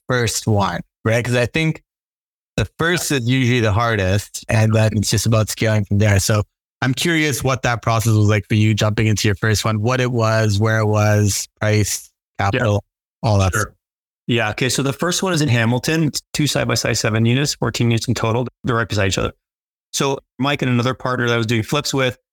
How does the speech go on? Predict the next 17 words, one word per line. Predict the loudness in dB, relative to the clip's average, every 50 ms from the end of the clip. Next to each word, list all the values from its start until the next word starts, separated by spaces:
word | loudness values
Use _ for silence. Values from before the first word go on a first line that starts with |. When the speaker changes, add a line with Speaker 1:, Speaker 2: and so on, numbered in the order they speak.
| _ _ _
Speaker 2:
we | -2 -2 0
looked | 0 0 0 0 -2 -4 -6 -8 -4 -4
for | -4 -4
probably | -4 -4 -4 -2 -2 -2 -4 -4 -2 -2 0 0 0 0 0 0 -2 -4 -6 _ _ _ _ _ _ _ -2
maybe | -2 0 0 2 0
a | 0
year, | 2 2 2 2 0 0 0
maybe | 0 0 0
twelve | -2 -2 -2 -2 -2 0 2
months, | 2 2 2 0 -2 -2 -4 -4 -4 -4 -6 _ -6
right? | -4 -2 0 -2 -2 -4 -6 _ _
And | -2 -2 0 0 0
we | -2
really | -2 -2 -2 -2 -2 -2
at | -4 -2 -4
that | -4 -4 -4 -6
time | -6 -4 -2 -2 0 0 0 0 0 0 -2